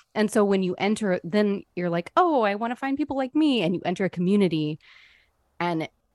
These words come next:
it's full of people who are talking about stuff that is just kind of crazy out there or, s-, you know, about fear narratives or whatever, then it can be like, "Okay, I'm just, like, hightailing it <laughs> outta here, and this is,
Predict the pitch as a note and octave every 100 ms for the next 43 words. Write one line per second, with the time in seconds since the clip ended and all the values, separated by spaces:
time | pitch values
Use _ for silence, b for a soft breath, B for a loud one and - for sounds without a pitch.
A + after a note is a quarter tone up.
0 | _ E3 D#3+ - F#3 F#3 - G3+ F3+ E3+
1 | E3 G3+ D#3+ D#3 - D3 - F3 D#3+ D3+
2 | D3 C#3+ - - D3+ - C#3+ C3 - -
3 | - _ _ _ _ _ - F3 D#3+ -
4 | - _ - E3 - - - - F3+ E3+
5 | D#3 D3+ C3+ C3+ D3+ C#3+ C3+ B2+ C3 -
6 | _ _ _ _ - D#3+ C#3 B2+ B2 F3+
7 | - - - F#3 D3+ C3+ - E3+ - -
8 | _ _ _ _ _ _ - B3+ A#3+ F#3+
9 | E3 D3+ D3+ D3 - D#3+ F3 G3 G#3+ E3
10 | D#3 D#3+ D3+ - D#3+ D3+ D3 C#3 - -
11 | B B B B B B B - G#3+ G#3
12 | G3+ - E3+ D#3+ F3 A#3+ A3+ - E3 D3
13 | - F#3 G3+ G#3 G3 G#3 G#3+ A3 G#3+ D#4+
14 | - F4 A#3 - - G3 F#3+ F#3 G#3 F#3